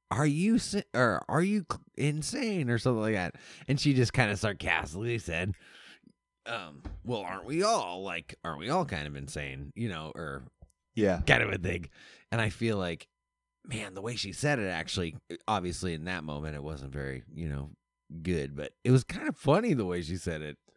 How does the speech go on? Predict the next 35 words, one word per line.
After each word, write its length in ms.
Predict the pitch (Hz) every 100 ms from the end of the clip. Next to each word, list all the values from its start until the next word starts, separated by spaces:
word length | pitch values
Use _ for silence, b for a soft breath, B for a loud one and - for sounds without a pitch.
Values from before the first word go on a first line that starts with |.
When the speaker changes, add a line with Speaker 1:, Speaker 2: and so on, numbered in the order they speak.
| _
Speaker 1:
you 160 | 104 107
know, 260 | 90 98 - -
in 160 | 127
that 220 | 117 98 80
s-, 260 | - - -
in 160 | 127 117
that 200 | 104 90
moment. 380 | 104 95 90 - b b b b b -
Uh, 140 | 101
but 320 | 85 107 104 - _ _
everybody 540 | 127 120 107 104 107
at 100 | 101
a 60 | 95
Doctor 320 | 95 92 -
<laughs> 0 |
Phil 320 | 120 165 202 196
show, 320 | 160 156 156
everyone's 320 | 147 147 139
like, 180 | 139 165 -
"Ugh," 460 | 285 277 233 233 - B B B
you 180 | - 151
know. 260 | 120 107 104 b b
And 100 | -
I 40 | 127
Speaker 2:
Really? 480 | 143 131 113 107 113 -
Speaker 1:
but 140 | 135
I 140 | 170 160
feel 280 | - 180 156
like, 400 | 147 131 - - _ _ _ _ _ _ _ _ _ _ - _ _ _ - _
yeah, 420 | 110 - 120 98
as 160 | 98 98
long 180 | 147
as 120 | 135 101
it's 180 | 92
not 240 | 101 87